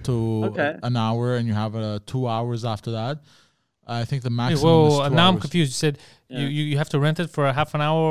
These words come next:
Speaker 3: or an hour, and then you
Speaker 1: Yeah,
Speaker 3: have
Speaker 1: so
Speaker 3: two
Speaker 1: you have
Speaker 3: hours.
Speaker 1: options. Yeah, you have options
Speaker 2: Yeah.
Speaker 1: of half an hour, an
Speaker 2: You
Speaker 1: hour, or
Speaker 2: rent
Speaker 1: two
Speaker 2: it for
Speaker 1: hours.
Speaker 2: thirty minutes, so you get it for two hours.
Speaker 3: Yeah, that's what he said.
Speaker 1: <laughs> Oh, I'm sorry.
Speaker 2: And it's
Speaker 1: No, sorry. I, I
Speaker 2: a hundred dollars, so you
Speaker 1: misphrased.
Speaker 2: pay a hundred and sixty? <laughs>
Speaker 1: No, no, I misphrased.
Speaker 2: But
Speaker 1: I'm sorry. <laughs>
Speaker 2: Okay.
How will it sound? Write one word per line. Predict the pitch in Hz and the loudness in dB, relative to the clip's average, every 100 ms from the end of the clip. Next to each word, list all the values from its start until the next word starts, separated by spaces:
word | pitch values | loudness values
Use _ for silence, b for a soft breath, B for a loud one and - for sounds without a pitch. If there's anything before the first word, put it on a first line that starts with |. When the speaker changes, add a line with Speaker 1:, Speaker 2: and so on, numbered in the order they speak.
| 147 | 0
Speaker 3:
or | 139 | 0
an | 139 | 0
hour, | 143 156 160 | 0 0 0
and | 139 | 0
then | 147 | 2
you | 202 | 4
Speaker 1:
Yeah, | 160 | 4
Speaker 3:
have | |
Speaker 1:
so | - 170 | 4 6
Speaker 3:
two | |
Speaker 1:
you | 170 | 6
have | 175 | 8
Speaker 3:
hours. | 170 - | 6 4
Speaker 1:
options. | 123 110 104 - - | -4 -6 -8 -14 -4
Yeah, | 147 | -2
you | 120 135 | 0 2
have | 147 | 4
options | 151 - 113 | 2 0 -6
Speaker 2:
Yeah. | 120 | -6
Speaker 1:
of | 92 | -2
half | - - | -2 0
an | 139 | 0
hour, | 139 156 135 | 0 -2 -2
an | |
Speaker 2:
You | 113 | 4
Speaker 1:
hour, | 202 | 4
or | |
Speaker 2:
rent | 202 233 208 | 6 4 4
Speaker 1:
two | |
Speaker 2:
it | - | 4
for | |
Speaker 1:
hours. | - 226 | 4 2
Speaker 2:
thirty | - 220 202 196 | 0 -2 0 0
minutes, | 190 196 185 - | 0 0 -2 -4
so | |
you | 170 156 | -4 -2
get | 165 160 | 0 0
it | 147 | -2
for | 170 | -8
two | 143 165 147 | -6 -2 2
hours. | 131 131 143 | 2 2 2
Speaker 3:
Yeah, | 220 | 4
that's | 233 262 | 4 4
what | 233 | 2
he | |
said. | - 247 175 131 - | 4 2 2 -2 0
Speaker 1:
<laughs> | |
Oh, | 175 185 | 6 8
I'm | 208 | 6
sorry. | 196 175 156 | 8 8 8
Speaker 2:
And | 170 | 8
it's | |
Speaker 1:
No, | - | 8
sorry. | - 170 - | 8 6 4
I, | |
I | |
Speaker 2:
a | |
hundred | - | 4
dollars, | 214 220 226 180 | 4 4 4 4
so | - 190 | 2 2
you | 151 | 2
Speaker 1:
misphrased. | 156 | 0
Speaker 2:
pay | 202 190 | 0 2
a | 170 | 2
hundred | 185 185 165 | 0 -2 -4
and | - | -6
sixty? | 170 170 - 202 190 _ | -6 -6 -6 -4 -4 _
<laughs> | _ _ _ _ _ | _ _ _ _ _
Speaker 1:
No, | 190 180 165 170 180 | -8 -8 -12 -2 2
no, | 180 | 4
I | 165 | 4
misphrased. | 175 - 220 233 | 4 4 6 6
Speaker 2:
But | |
Speaker 1:
I'm | 156 139 160 | 4 4 4
sorry. | 139 123 | 4 6
<laughs> | 170 - 311 - - - | 6 6 4 4 2 0
Speaker 2:
Okay. | 147 120 | -2 -8